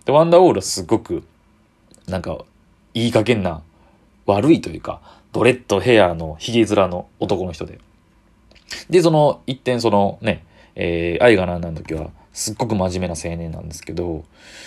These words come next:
で、僕、あれ？この人あれちゃうんって、その、ワンダーウォール見た時に思ったのが、おちょやんに出てるんですよ。朝ドラのおちょやんの時に、おちょやん見てる人わかるかな？朝ドラの。えー、えー、京都の撮影所時代の時に、あの、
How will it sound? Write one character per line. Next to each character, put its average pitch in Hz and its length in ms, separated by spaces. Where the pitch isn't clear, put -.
で、 - 260
僕、 202 320
あ 202 60
れ？ 415 120
こ - 60
の 349 80
人 147 160
あ - 20
れ 226 80
ち - 80
ゃ 214 60
う 127 80
ん 98 40
っ - 40
て、 92 100
そ 98 100
の、 92 140
ワ 147 140
ン 185 40
ダ 196 60
ー 190 40
ウ 156 40
ォ - 0
ー 113 40
ル 101 40
見 95 80
た 87 80
時 87 140
に 92 40
思 92 120
っ - 20
た - 100
の 82 60
が、 85 380
お 247 100
ち - 80
ょ 415 80
や 127 100
ん 113 40
に 101 80
出 101 100
て 104 140
る 95 80
ん 87 40
で 82 40
す 80 120
よ。 82 140
朝 107 220
ド 104 100
ラ 104 80
の 104 120
お 127 60
ち 139 120
ょ 240 60
や 214 100
ん 127 60
の - 20
時 113 220
に、 131 160
お 110 100
ち - 80
ょ - 20
や 123 60
ん 107 40
見 110 60
て 113 80
る 110 60
人 104 100
わ 98 80
か 110 80
る 101 60
か 95 80
な？ 92 100
朝 95 140
ド 95 80
ラ 92 100
の。 92 80
え 98 540
ー、 - 40
え 113 200
ー、 110 60
京 202 240
都 117 120
の 101 80
撮 175 200
影 170 120
所 160 120
時 143 80
代 123 100
の 90 60
時 92 160
に、 107 260
あ 92 160
の、 92 380